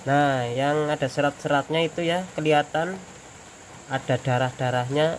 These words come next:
di pinggir-pinggir, ada serabut-serabut di tengah bergoyang. Itu tandanya masih bisa dilanjutkan. Alhamdulillah,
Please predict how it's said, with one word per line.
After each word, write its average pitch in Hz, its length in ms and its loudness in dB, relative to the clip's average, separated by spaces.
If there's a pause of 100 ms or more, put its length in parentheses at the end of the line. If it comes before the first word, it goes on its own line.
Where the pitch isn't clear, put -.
(120)
di 139 80 -6
pinggir-pinggir, 131 720 -4
ada 135 160 -4
serabut-serabut 131 1040 -2 (640)
di 131 160 -12
tengah 156 320 2 (720)
bergoyang. 135 720 2 (960)
Itu 151 240 -2
tandanya 165 800 4 (480)
masih 147 240 -4
bisa 147 400 0
dilanjutkan. 131 800 0 (2500)
Alhamdulillah, 120 800 -2